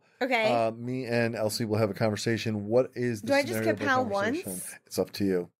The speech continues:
Speaker 1: Wow.
Speaker 2: She did it multiple times. Um,
Speaker 1: All right.
Speaker 2: It's a game in motion. We have no idea how it's
Speaker 1: I'm excited. You guys are talking about your taxes and your accountant.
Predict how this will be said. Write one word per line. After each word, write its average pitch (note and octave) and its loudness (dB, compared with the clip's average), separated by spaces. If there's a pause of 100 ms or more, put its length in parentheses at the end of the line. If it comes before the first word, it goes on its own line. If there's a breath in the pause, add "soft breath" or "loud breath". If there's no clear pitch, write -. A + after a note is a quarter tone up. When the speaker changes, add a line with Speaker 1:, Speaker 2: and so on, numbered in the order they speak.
(160)
Speaker 1:
Wow. G3 0
Speaker 2:
She D#3+ 0
did C#3+ 2
it C3 0
multiple A#2 -2
times. B2+ 0 (640 soft breath)
Um, G#3+ 0
Speaker 1:
All G#3 0
right. G3+ 2 (880)
Speaker 2:
It's C3+ -2
a C#3 0
game D3 2
in C3+ 0
motion. A#2 0
We G#2+ -2
have G#2 -4
no A2+ 2
idea G#2+ 2
how G2+ 0
it's F#2 -8 (300)
Speaker 1:
I'm A3 0
excited. F3 -4
You G#3+ -6
guys B3 2 (140)
are G#3+ 2
talking G3+ -2 (160)
about F3 2
your F3+ 0
taxes E3 -4
and E3+ 0
your F3+ 0
accountant. E3 -4